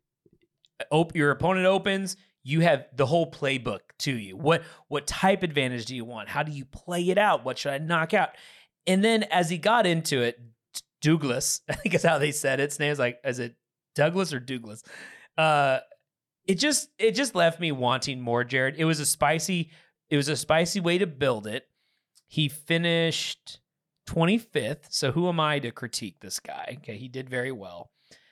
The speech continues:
But, like, you, you, the, the thing I liked about it that I also think was kinda weird is you have to pick your V-Star path, right? Your Arceus V-Star obviously is very strong,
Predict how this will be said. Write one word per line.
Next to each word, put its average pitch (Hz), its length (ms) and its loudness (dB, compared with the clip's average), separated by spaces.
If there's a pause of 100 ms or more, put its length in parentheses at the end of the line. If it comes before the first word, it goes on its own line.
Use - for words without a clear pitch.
(140)
But, 151 160 2
like, 147 320 0 (340)
you, 170 260 -8 (220)
you, 180 60 -12
the, 180 140 2
the 175 180 -2
thing 285 160 0
I 285 60 2
liked 165 240 2
about 180 240 2
it 185 200 0
that 151 140 2
I 151 80 4
also 156 200 0
think 170 120 -6
was 147 80 -6
kinda 143 200 -4
weird 139 280 0
is 123 100 -6
you 143 60 -2
have 156 120 -4
to 143 80 -4
pick 147 340 -8
your 131 100 0
V-Star 113 480 -4
path, - 420 -14 (240)
right? 127 280 2 (260)
Your 147 140 -4
Arceus 160 480 0
V-Star 151 360 0
obviously 131 360 2
is 117 100 -4
very 120 180 0
strong, 127 540 0